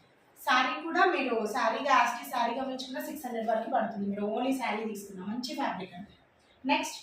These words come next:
ఇంకో కలర్ కాంబినేషన్ చూద్దాము. ఇది క్రీమ్ లైట్ బ్రౌన్ షేడ్, లైట్ షేడ్ అండి, very లైట్ షేడ్, క్రీమ్ షేడ్ అనొచ్చు. దానికి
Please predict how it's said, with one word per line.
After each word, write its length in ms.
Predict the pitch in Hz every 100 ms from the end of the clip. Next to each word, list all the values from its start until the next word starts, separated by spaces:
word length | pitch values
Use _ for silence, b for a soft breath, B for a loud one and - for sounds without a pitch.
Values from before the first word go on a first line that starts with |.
| - 269
ఇంకో 140 | 302 302
కలర్ 240 | 262 247 262
కాంబినేషన్ 460 | 226 208 202 208 196
చూద్దాము. 420 | 180 196 233 480 - - _ _ _ _ _ _ _ _ _ - - _ _ _ _ _ _ _ _ - - - _ - - - 302
ఇది 120 | 330 330 -
క్రీమ్ 500 | 311 302 294 302 285 277 277 - -
లైట్ 680 | - - 311 311 349 - 349 240
బ్రౌన్ 260 | 262 240 240
షేడ్, 160 | 247 214 220
లైట్ 360 | 320 330 320 -
షేడ్ 200 | 226 226
అండి, 180 | 196 196 - 233
very 180 | 233 233 240
లైట్ 280 | 214 240 -
షేడ్, 320 | 254 202 190 233 - - -
క్రీమ్ 240 | 294 277 277
షేడ్ 180 | 311 233
అనొచ్చు. 360 | 202 196 - 403 - - B B - 254
దానికి 380 | 262 269 302